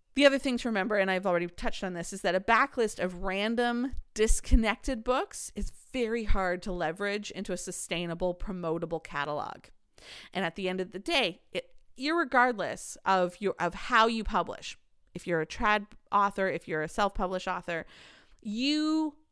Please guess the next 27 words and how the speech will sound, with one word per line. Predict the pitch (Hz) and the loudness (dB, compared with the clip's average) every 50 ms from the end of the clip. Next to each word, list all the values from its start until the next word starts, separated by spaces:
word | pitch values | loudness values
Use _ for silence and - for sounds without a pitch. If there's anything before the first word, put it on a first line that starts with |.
| _ _ _ _ | _ _ _ _
are | - - 226 226 220 220 214 220 - | -2 2 4 4 6 6 4 4 2
a | - 208 196 - _ _ | 0 -2 -4 -6 _ _
publisher, | - - - 180 165 156 147 143 - - - - - _ _ _ _ _ _ _ _ _ _ - | -4 -2 -2 -2 -2 -4 -6 -6 -8 -12 -14 -16 -18 _ _ _ _ _ _ _ _ _ _ -4
right? | - 175 202 220 - | 0 0 0 0 0
If | - - 196 - | 0 -2 -2 0
you | 220 220 247 269 285 277 | -2 -2 0 2 4 4
are | 254 240 | 4 4
a | 220 | 4
publisher | - 247 254 233 254 254 - - 233 214 | 2 0 0 0 0 0 0 0 0 0
who | 208 226 214 | 0 -2 -4
then | 185 196 185 180 | -2 -2 -4 -4
sells | - - 208 196 196 196 | -2 0 2 2 2 0
to | - 196 | -2 -2
another | 175 180 196 226 269 | 0 2 2 2 2
publisher | 262 - 277 247 269 277 269 - 302 269 | 0 0 0 0 0 0 0 2 4 4
and | 262 220 196 | 4 4 2
lets | 190 175 - - - | 0 -2 -2 -4 -2
them | 185 185 190 208 220 226 233 226 - | 0 2 2 2 2 0 -2 -4 4
take | - - 254 240 - | 6 6 6 6 6
the | - | -2
book | 226 - 254 240 247 - | -4 -2 -2 -4 -4 -4
from | - 240 | -6 -6
there, | 233 226 226 233 240 - - - _ | -4 -2 -2 -2 -4 -6 -12 -18 _
you're | - 208 202 | -10 -8 -8
still | - - - - - 247 240 247 247 247 233 | -6 -8 -8 -4 0 2 4 4 4 4 4
a | 202 | 2
publisher. | 220 - 240 202 196 202 196 190 - 185 180 180 | 2 0 0 0 0 0 -2 0 0 0 0 0